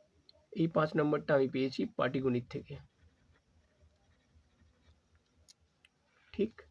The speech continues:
এরপরে উপপাদ্যর পরে প্রয়োগ। প্রয়োগ আমি একটা করে নেব, প্রয়োগটা অনেকটা সহজই হয়,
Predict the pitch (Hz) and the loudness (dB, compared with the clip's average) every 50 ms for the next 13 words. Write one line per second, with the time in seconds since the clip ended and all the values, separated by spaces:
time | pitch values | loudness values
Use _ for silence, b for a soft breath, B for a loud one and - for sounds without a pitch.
0 | _ _ _ _ _ _ _ _ _ _ _ - _ _ - - 180 170 170 - | _ _ _ _ _ _ _ _ _ _ _ -20 _ _ -6 0 2 2 4 6
1 | - 196 190 170 156 160 151 156 160 175 165 160 160 180 170 - 190 185 180 165 | 6 8 8 6 6 4 2 4 6 6 6 6 4 2 4 6 6 6 6 4
2 | - 160 151 156 147 135 131 151 180 170 - - 151 156 175 175 165 165 165 175 | 4 4 4 6 4 4 4 2 0 -2 0 0 2 4 4 4 4 4 4 4
3 | 170 160 160 - - 175 165 - 156 151 151 143 139 147 185 202 - - - 151 | 4 2 2 2 2 2 2 2 0 2 2 2 2 2 2 0 -2 -2 -2 0
4 | 147 147 143 147 147 160 156 151 147 - - 147 143 143 - - 160 151 - 147 | 0 0 0 2 4 6 6 6 4 2 0 0 0 0 0 -2 -4 -2 -4 -4
5 | 139 143 143 147 156 156 143 127 123 127 | -2 0 0 0 0 0 2 2 2 2